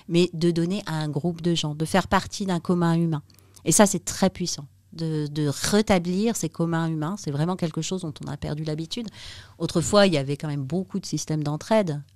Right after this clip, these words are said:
Euh, on aidait le voisin, euh,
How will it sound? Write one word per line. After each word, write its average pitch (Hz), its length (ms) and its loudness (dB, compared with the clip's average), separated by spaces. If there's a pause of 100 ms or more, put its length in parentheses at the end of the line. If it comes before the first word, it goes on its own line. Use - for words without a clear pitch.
(100)
Euh, 139 340 -6
on 135 320 -6
aidait 139 300 0
le 147 100 0
voisin, 143 800 -4
euh, 127 320 -8